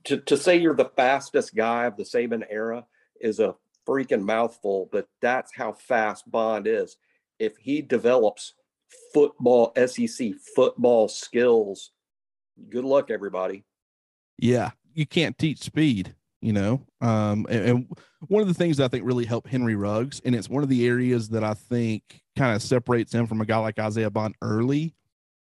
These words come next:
Speaker 2: is he did, he was a little bit further along as far as his route running, and he did show a little bit more sure hands than Isaiah Bond did. But with that being said, you can't teach that speed, man. And when you have that ability, you know, to take a quick slant,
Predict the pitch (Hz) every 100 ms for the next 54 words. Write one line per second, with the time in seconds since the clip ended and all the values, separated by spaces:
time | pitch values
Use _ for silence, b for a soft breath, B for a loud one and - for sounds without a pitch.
0 | _ 127 123 120 104 139 139 120 143 147
1 | 131 - 151 160 135 135 131 - - 131
2 | 123 113 110 113 113 107 - 110 107 107
3 | 104 101 101 - 101 76 107 _ _ _
4 | - 127 123 135 131 117 123 120 117 120
5 | 117 107 113 113 95 - 113 104 - 110
6 | 98 - - - - 113 117 110 107 117
7 | 117 113 107 101 104 104 98 113 80 -
8 | _ _ _ _ _ - 156 143 156 135
9 | 135 131 120 - 113 78 - _ _ _
10 | - 123 - - 143 - 143 139 - 131
11 | - 160 165 123 107 113 123 - 117 120
12 | 117 131 139 143 113 117 123 131 147 147
13 | - 127 113 107 95 117 110 104 127 110
14 | - 120 117 120